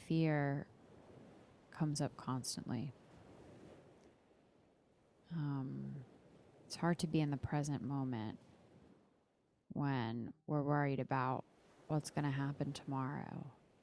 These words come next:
or next week or next month.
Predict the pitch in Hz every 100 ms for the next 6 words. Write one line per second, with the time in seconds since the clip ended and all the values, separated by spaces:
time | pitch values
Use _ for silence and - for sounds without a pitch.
0 | _ _ _ - - - - - - -
1 | - - - - - 151 143 139 - -
2 | 127 - - - - - - - - -
3 | - - - - - - - 151 143 -
4 | 120 117